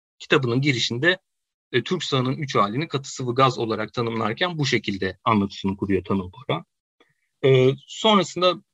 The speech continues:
e, Osmancık'a geçtiğimde şöyle bir durum söz konusu. Osmancık, işte kitabın kapağında da belirtildiği üzere cihan devletini kuran irade, şuur ve karakter vurgusu, e, şeklinde açıklanıyor aslında. Bin dokuz yüz yetmişlerde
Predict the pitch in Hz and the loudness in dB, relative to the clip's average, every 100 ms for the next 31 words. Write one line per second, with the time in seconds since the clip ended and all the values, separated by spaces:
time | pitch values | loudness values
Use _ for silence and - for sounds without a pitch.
0 | _ 151 139 135 135 151 - 170 160 156 | _ -2 0 0 -2 -6 -2 0 0 0
1 | 170 143 131 - 127 131 190 185 - 180 | 0 0 -2 -4 -6 -2 0 -2 2 2
2 | 143 117 113 110 107 - 127 123 - 175 | 2 -4 -4 -6 -6 -2 0 0 -2 -4
3 | 170 - 175 - 180 - 139 120 135 180 | -2 0 0 2 2 2 2 2 2 -2
4 | - - - 147 - - 180 160 147 139 | -6 -10 -2 -2 -2 0 0 2 0 2
5 | 143 143 151 135 131 135 135 143 147 120 | 2 2 2 0 0 0 -2 -6 -6 -2
6 | 147 180 135 131 156 160 139 117 113 120 | 0 0 0 2 2 2 0 0 -4 -8
7 | 110 135 131 156 131 101 104 - 165 147 | -6 -8 -4 2 2 2 -2 -6 -4 0
8 | 180 156 147 143 170 156 113 98 101 104 | 0 2 0 2 2 0 -2 -4 -8 -12
9 | 98 _ _ _ _ 127 113 101 101 _ | -14 _ _ _ _ 2 2 2 -4 _
10 | _ _ - 113 - 104 101 98 - 107 | _ _ 0 0 0 -2 -2 -6 -6 -4
11 | 101 95 98 - 104 151 202 202 _ - | -2 -4 -6 -4 2 4 4 0 _ -20
12 | - - - _ 180 185 190 160 170 - | -20 -20 -20 _ 0 0 0 -2 -2 -2
13 | 180 - 170 175 | -4 0 0 0